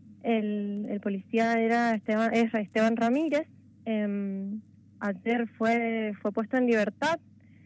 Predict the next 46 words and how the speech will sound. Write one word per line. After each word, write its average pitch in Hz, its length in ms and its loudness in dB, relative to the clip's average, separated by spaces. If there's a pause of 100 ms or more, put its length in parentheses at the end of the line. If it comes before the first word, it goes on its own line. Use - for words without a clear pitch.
(440)
bajo 202 340 -2
caución 196 420 -2
juratoria 247 560 0
por 226 140 -2
la 196 100 -4
jueza 240 540 -2
Yamile 214 440 0
Bernán, 262 580 0 (220)
quien 196 360 -4
consideró 202 560 -2
que 247 120 0
no, 226 420 0
no 196 140 -4
existían 214 540 -2
riesgos 220 320 -2
procesales 202 640 -6
de, 185 160 -4 (560)
de 208 80 -2
que 196 100 -6
fuera 220 280 2
puesto 226 280 -2
en 233 80 0
libertad, 226 500 0 (240)
eh, 190 260 -2 (300)
a 208 80 -4
contrario 233 480 2
de 269 100 4
lo 233 100 4
que 214 120 -6
sostenía 214 540 -4
la, 214 200 0
la 202 200 -6
fiscal, 240 540 -2
que, 196 300 -2 (520)
que 202 60 -4
dijo 214 140 -2
que 202 80 -2
al 185 80 -6
ser 214 180 -4
policía 220 520 -2
sí, 208 400 -2
sí 214 80 -6
consideraba 202 580 -4
que 208 100 -8
podía 190 280 -4
obstruir, 202 440 -4